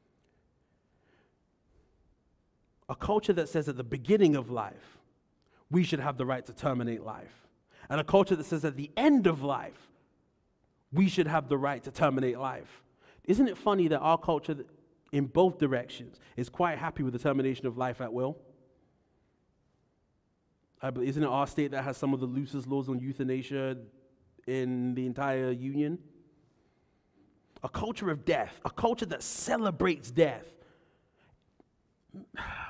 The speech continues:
Make it make sense to me, brothers and sisters. How is it that people can march in celebration of abortion, the wanton murder of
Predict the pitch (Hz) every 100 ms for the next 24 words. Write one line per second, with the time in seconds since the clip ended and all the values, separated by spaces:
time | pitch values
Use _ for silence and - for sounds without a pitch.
0 | - _ 214 226 190 151 139 - 147 -
1 | 123 120 113 101 107 110 104 104 - -
2 | _ - 214 240 185 170 147 120 113 -
3 | - 180 170 - 143 - - - - 110
4 | 110 127 156 143 - 139 117 - - -
5 | - 180 156 117 101 127 143 135 - 92
6 | - - _ 131 120 - 107 101 _ 156
7 | 156 143 - - - _ _ _ _ _
8 | _ 127 135 120 101 104 110 175 196 202
9 | - 160 123 110 113 131 165 175 170 135
10 | 123 120 120